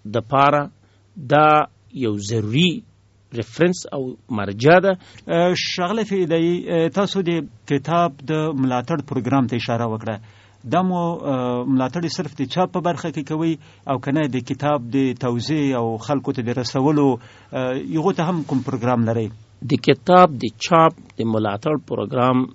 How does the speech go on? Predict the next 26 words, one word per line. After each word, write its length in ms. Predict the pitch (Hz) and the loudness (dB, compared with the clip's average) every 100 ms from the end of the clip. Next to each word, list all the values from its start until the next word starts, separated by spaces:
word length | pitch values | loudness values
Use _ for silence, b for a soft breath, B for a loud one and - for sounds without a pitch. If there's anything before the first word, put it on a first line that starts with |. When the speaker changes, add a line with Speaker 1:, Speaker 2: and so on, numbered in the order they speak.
| _ - | _ -20
Speaker 1:
هغه 540 | 117 110 107 104 98 - | -8 -4 -2 -2 -4 -8
هدف 440 | 113 113 165 160 | -6 2 2 0
دا 220 | 113 120 120 | -2 0 2
دی 180 | 120 113 | 0 -2
چې 600 | 104 - 113 107 101 98 - _ - | -4 -6 -2 0 -2 -6 -12 _ -6
لوستل، 720 | 117 120 107 - 156 156 262 - _ _ _ - | -2 0 0 0 6 6 6 -4 _ _ _ -10
اخیستل، 800 | 110 - 104 - - 156 196 123 - _ | -8 -6 -6 -8 2 6 6 2 -8 _
اه، 140 | 117 113 | -2 -2
د 160 | 110 | -2
دې 180 | 117 123 165 | 0 6 6
هغه 100 | 131 | 4
فرهنګ 540 | - 104 104 139 185 202 - | 0 -2 4 4 4 -4 -8
رواج 340 | 117 104 87 - - | -2 -2 -2 -8 -16
کړي. 100 | - b b b b b b b b 147 | -20 b b b b b b b b -2
د 80 | 139 135 | 2 4
دې 200 | 185 233 | 6 6
لپاره 340 | 214 190 160 120 | 6 6 4 4
موږ 420 | 127 117 117 160 - _ | 2 2 0 -6 -16 _
کتاب 560 | - 131 165 156 139 143 - - - _ _ _ _ - | -4 2 6 8 8 6 -4 -20 -20 _ _ _ _ -4
له 440 | 113 131 131 135 - - | 2 6 6 4 0 -8
ژباړې 560 | 117 117 113 160 180 175 | -8 -4 4 6 6 6
نه 140 | 151 | 2
واخله 540 | 127 151 185 190 175 180 _ _ _ - | 4 4 4 0 -4 -4 _ _ _ 2
تر 240 | 240 247 - | 8 8 6
توزیع 480 | - 120 123 107 156 156 - | -2 -2 -2 4 6 4 2
پورې. 240 | - - | -16 -18